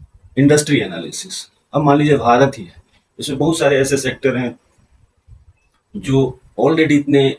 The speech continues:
हाइक पे आ चुके हैं, या बहुत सारे ऐसे इंडस्ट्री हैं जो, जिनका फ्यूचर आने वाले समय में शायद उतना अच्छा ना हो, जैसे कोल इंडस्ट्री हो गया, और, अ, फ्यूल, फ्यूल में जो है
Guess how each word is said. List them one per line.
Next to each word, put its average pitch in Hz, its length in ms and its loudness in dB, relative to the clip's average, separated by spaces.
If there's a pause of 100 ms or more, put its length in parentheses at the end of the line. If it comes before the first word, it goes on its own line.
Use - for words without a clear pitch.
हाइक 127 460 -2
पे 135 100 2
आ 117 220 -2
चुके 113 300 -12
हैं, 110 380 -10
या 120 120 2
बहुत 131 240 0
सारे 135 160 0
ऐसे 131 160 -6
इंडस्ट्री 120 520 -6
हैं 113 260 -6
जो, 117 260 -2
जिनका 120 260 -2
फ्यूचर 123 460 -6 (220)
आने 123 180 -2
वाले 117 240 0
समय 117 300 -6
में 113 240 -6
शायद 117 300 -6
उतना 113 240 -12
अच्छा 107 320 -12
ना 110 120 -16
हो, 107 200 -12
जैसे 107 260 -8
कोल 107 180 -2
इंडस्ट्री 107 380 -10
हो 104 140 -10
गया, 101 240 -10 (720)
और, 95 500 -4
अ, 98 640 -4
फ्यूल, 117 380 -2
फ्यूल 123 260 -2
में 113 220 -2
जो 113 160 -2
है 110 280 -8